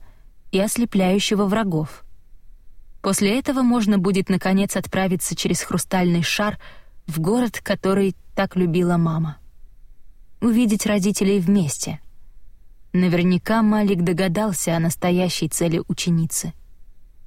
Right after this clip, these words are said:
Однако он точно не позволит провести там больше часа. Придётся постараться, чтобы всё успеть, всё увидеть.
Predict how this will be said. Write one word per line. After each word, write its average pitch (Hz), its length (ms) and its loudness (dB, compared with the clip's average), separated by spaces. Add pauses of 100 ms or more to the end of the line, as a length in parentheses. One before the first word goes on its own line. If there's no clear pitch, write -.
(340)
Однако 202 600 2
он 247 180 2
точно 247 360 2
не 247 120 4
позволит 214 520 2
провести 196 460 0
там 185 240 2
больше 208 320 0
часа. 165 540 -2 (600)
Придётся 180 420 2
постараться, 226 640 -2
чтобы 180 300 0
всё - 240 -2
успеть, - 540 -4 (600)
всё - 380 0
увидеть. 190 640 0